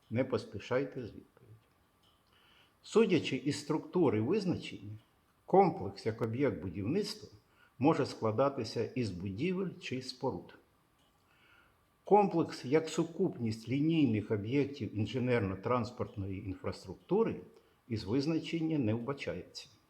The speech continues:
Тобто автомобільна дорога як об'єкт будівництва комплексом бути не може. Навряд чи з цим можна погодитися.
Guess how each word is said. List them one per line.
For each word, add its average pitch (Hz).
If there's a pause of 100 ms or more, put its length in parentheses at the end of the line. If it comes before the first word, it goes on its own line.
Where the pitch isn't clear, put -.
(960)
Тобто 123
автомобільна 110
дорога 135
як 139
об'єкт 147
будівництва 156
комплексом 117
бути 131 (220)
не 127
може. 196 (1300)
Навряд 107
чи 147
з -
цим 131
можна 107
погодитися. -